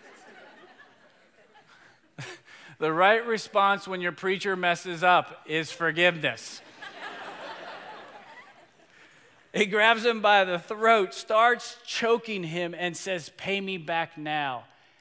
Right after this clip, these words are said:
And that servant uses the exact words that just came out of his mouth. "Be patient. I will pay you back." And instead, he throws him in jail until he can pay it back.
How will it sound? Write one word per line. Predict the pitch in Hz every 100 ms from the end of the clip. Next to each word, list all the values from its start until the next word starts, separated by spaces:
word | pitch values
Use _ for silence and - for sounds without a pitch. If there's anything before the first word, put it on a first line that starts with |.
| _ _ _ _ _ -
And | 135
that | 135 143 -
servant | 156 139 131 123 135
uses | 131 123 117
the | 120 117
exact | 113 120 123 131 -
words | 120 117 113
that | 110 110
just | 113 113 -
came | - 104
out | 104 104
of | 104
his | 107 98
mouth. | 101 95 92 _ _ _ _ _ _ _ _ _
"Be | 92
patient. | - 147 - - _ - _ _ _ _ _ _ _
I | 120
will | 117 113
pay | 113 135
you | 127 127
back." | 113 110 - _ _ _ _ _ _ _ _ _ _ _ _ -
And | 117
instead, | 110 - - 123 120 117 113
he | 113
throws | - 120 117
him | 107 107
in | 110
jail | 104 110 95 - _ _ _ _ _ _ _ _ _
until | 107 104 127 110
he | 104 101
can | 110 101
pay | 98 98
it | -
back. | 104 90 -